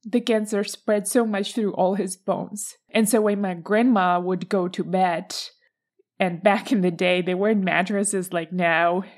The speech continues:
you know, it was bed on the springs. And so if one person goes into the bed, the whole bed moves. And so every time my grandma would go to bed, the bed would move a little bit. And my grandpa would be in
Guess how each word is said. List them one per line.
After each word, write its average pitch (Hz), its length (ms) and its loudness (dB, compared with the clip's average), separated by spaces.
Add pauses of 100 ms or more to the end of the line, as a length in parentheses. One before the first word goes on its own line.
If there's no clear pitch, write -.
(120)
you 208 120 -2
know, 180 120 0
it - 20 -2
was 170 180 -4
bed 185 320 4
on 180 400 -2 (340)
the 180 140 0
springs. 208 760 2
And 180 160 -2
so 175 220 2
if - 260 -12
one 214 280 4
person 190 500 -2
goes 202 300 0
into 202 200 -2
the 190 120 2
bed, 185 340 6
the 185 80 0
whole 196 200 2
bed 175 260 0
moves. 185 600 0 (680)
And 220 140 4
so 208 120 4
every 196 180 2
time 202 220 4
my 185 100 0
grandma 196 420 2
would 170 220 0
go 175 160 2
to 175 160 -4
bed, 175 360 2
the 175 120 -2 (200)
bed 196 220 2
would 180 140 0
move 202 340 2
a 185 100 2
little 180 220 0
bit. 160 440 -2 (480)
And 180 560 -4
my 190 160 0
grandpa 190 760 2
would 170 400 -6 (400)
be 208 200 0
in 175 400 -4